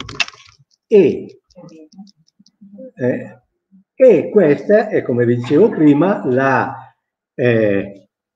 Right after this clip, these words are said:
il disegno, eh, che lui è riuscito a fare di questo piccolo principe, definendolo poi, eh, che non era abbastanza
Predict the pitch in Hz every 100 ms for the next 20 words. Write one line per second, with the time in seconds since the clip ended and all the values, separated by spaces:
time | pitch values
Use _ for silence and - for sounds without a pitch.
0 | _ _ _ _ _ _ _ - 165 151
1 | 175 160 180 143 113 107 113 120 117 110
2 | 101 98 98 98 117 143 131 131 131 110
3 | 120 117 143 127 123 139 127 98 101 135
4 | 135 139 - 127 175 233 233 165 160 180
5 | 226 _ _ _ _ - 151 151 190 175
6 | 147 113 110 107 147 127 98 92 - _
7 | 139 113 - 107 113 127 127 101 98 -
8 | _ _ - 113 123 123 - 139 131 117
9 | - 107 101